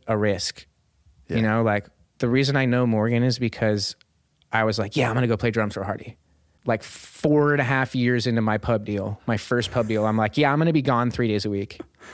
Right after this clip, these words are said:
Speaker 2: Right.
Speaker 1: You guys can only book me Monday, Tuesday."
Speaker 2: Yeah.
Speaker 1: Like, I'm not supposed to be doing that. But, like, in my mind, my weakest area in my career was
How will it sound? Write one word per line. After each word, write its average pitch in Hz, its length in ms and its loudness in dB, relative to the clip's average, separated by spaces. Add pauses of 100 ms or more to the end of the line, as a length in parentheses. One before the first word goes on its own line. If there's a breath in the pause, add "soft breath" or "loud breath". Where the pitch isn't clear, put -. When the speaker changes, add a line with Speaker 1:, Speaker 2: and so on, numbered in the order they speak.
(260 loud breath)
Speaker 2:
Right. 95 260 2
Speaker 1:
You 135 100 0
guys 135 180 2
can 139 120 0
only 127 140 2
book 117 200 0
me 123 80 2
Monday, 110 260 0
Tuesday." 104 460 -4 (560 soft breath)
Speaker 2:
Yeah. 85 220 0 (120)
Speaker 1:
Like, 117 140 -2
I'm 127 100 2
not 143 200 2
supposed 139 200 -2
to - 40 -4
be 127 60 0
doing 135 240 2
that. - 240 -8 (840 soft breath)
But, 120 160 2
like, 113 160 0
in 123 100 2
my 131 180 2
mind, 123 300 2
my 120 140 2
weakest 139 500 0
area 123 580 2
in 123 140 2
my 117 400 2 (840)
career 123 600 2 (240)
was 113 420 0